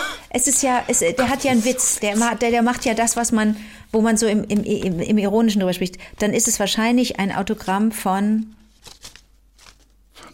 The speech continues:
Speaker 1: von, von.
Speaker 2: Aber wir müssen doch darauf kommen.
Speaker 1: Also ich wäre nie auf Niki, ich wäre auf den Hans nicht gekommen jetzt und auf, auf, auf Niki
Speaker 2: Dann ist es bei
Speaker 1: schon
Speaker 2: mir auch,
Speaker 1: nicht.
Speaker 2: der, der hat um die Ecke gedacht, der Mario. Pass auf, dann ist es vielleicht sowas von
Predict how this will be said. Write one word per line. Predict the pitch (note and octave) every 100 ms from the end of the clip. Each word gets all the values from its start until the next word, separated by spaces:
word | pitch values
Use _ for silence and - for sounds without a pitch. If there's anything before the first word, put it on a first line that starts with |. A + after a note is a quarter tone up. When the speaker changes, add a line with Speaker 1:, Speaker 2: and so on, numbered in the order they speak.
| F#2+
Speaker 1:
von, | - F#2+
von. | F2+ - F#2+ F#2 _ _ _ _ _ -
Speaker 2:
Aber | F3
wir | G#3
müssen | A3 A#3
doch | G3
darauf | G3 F3 F3
kommen. | - C#4 F#3+ D3+ F3 - - - _ _ _ - - -
Speaker 1:
Also | - C#3+
ich | E3 B2+
wäre | B2+
nie | C#3+ B2+
auf | G2
Niki, | C3+ C3+ A#2 F2+ - -
ich | A2+
wäre | C3+ A#2+
auf | G#2+
den | G#2 F#2+
Hans | B2 -
nicht | G#2+
gekommen | G#2 G2 G#2 F#2+
jetzt | E2
und | F#2+ G2
auf, | G2+ - F#2
auf, | G2
auf | F2 F#2+
Niki | G#2 G#2+
Speaker 2:
Dann | -
ist | C4+
es | D4+
bei | -
Speaker 1:
schon | C4+
Speaker 2:
mir | C4+
auch, | B3+
Speaker 1:
nicht. | B3+
Speaker 2:
der, | B3
der | C4 C4
hat | D#4+
um | D4
die | C#4+
Ecke | - C#4
gedacht, | D#3 F3 D#3+ -
der | E3+
Mario. | E3 D#3+ D#3+ D3+ E3+ -
Pass | A3+ A3
auf, | A3+ A3 - - - -
dann | G3+ F#3+
ist | B3+ B3+
es | D4
vielleicht | - A3+ A3+ A3+
sowas | G#3 G#3
von | G3+